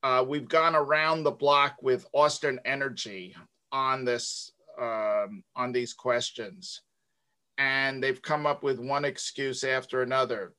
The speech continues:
They came up with an excuse that the water table was being monitored by, um, the Environmental Integrity Project. Well, if you go and check on the Environmental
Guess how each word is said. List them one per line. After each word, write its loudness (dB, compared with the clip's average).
They 0
came -4
up -2
with 0
an 0
excuse -6
that -2
the -2
water 2
table -2
was 0
being -6
monitored -4
by, 2
um, -2
the -2
Environmental 0
Integrity -4
Project. -8
Well, 4
if -2
you -4
go 4
and 2
check 0
on 0
the -6
Environmental -2